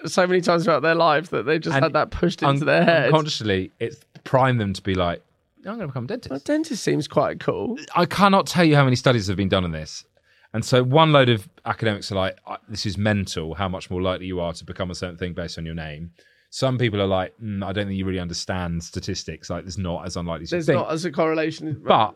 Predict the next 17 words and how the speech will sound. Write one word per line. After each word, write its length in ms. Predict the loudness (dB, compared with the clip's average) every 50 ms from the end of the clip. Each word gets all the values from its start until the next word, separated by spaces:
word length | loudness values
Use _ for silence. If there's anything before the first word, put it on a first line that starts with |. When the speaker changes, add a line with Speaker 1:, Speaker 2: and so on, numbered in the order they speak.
| -6 0
Speaker 2:
there 160 | 2 2 2
does 380 | 2 2 2 4 4 4 2
seem 320 | -2 -2 0 0 2 0 0 -2
to 120 | -6 -6
be, 540 | -2 0 2 2 2 0 -4 -10 -18 -20 -20 _ _ _ _ _ _ _ _ _ _ _ -6
like, 320 | -2 0 0 0 0 -4 _ _ _ -6 -4
actually 680 | -4 -4 -4 -6 -6 -6 -4 -4 -4 -4 -6 -8 -12 -16
a 40 | -20 -20
fair 560 | -20 -14 -6 -2 0 2 4 4 4 2 2
amount 320 | 0 -2 -2 -2 -2 -2 -2
of 60 | 0
evidence 420 | 0 0 -2 -6 -8 -10 -12 -10
that 160 | -10 -8 -6
there, 160 | -4 -4 -4 -4
this 220 | -4 -6 -8 -6
is 140 | -6 -6 -6
not 360 | -2 0 0 0 0 -2 -6